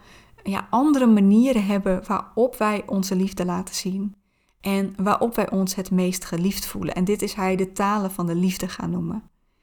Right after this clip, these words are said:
Je had aan de ene kant de partner, of zoals ik al zei, eigenlijk waren het beide partners, maar je had aan de ene kant de partner zitten die zei: "Ja, maar ik doe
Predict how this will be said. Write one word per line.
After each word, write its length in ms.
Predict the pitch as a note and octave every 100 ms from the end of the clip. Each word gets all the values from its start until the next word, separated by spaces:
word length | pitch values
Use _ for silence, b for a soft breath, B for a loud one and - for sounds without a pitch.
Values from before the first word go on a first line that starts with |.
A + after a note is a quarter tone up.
| _ _ _ _ _ _
Je 120 | G#3+
had 140 | G#3 A#3
aan 100 | A3+
de 60 |
ene 220 | A3 A#3
kant 380 | A#3+ A3 G#3+ -
de 60 | -
partner, 480 | - G3+ - F#3 -
of 220 | - - _ _
zoals 240 | - F#3+
ik 60 | F#3
al 60 |
zei, 120 | F#3+ -
eigenlijk 340 | G3 G3 G3
waren 160 | F3+ F#3
het 100 | E3+
beide 260 | E3+ F#3
partners, 380 | - F#3 G3 G3
maar 100 | G3+
je 60 | G#3+
had 120 | A#3
aan 80 | A3+
de 60 |
ene 260 | - A#3+ B3+
kant 200 | A3+ G#3+
de 60 |
partner 380 | - G#3 G3 G3
zitten 380 | - F#3+ F#3+ F3+
die 320 | G3+ G3 F#3+ b b b b b b b b b b b b
zei: 520 | - G#3 G3 G3 F#3 - _ _
"Ja, 220 | G3+ G#3
maar 200 | G#3+ A3+ - -
ik 240 | - A#3 -
doe 520 | G#3+ - A#3+ C4 C4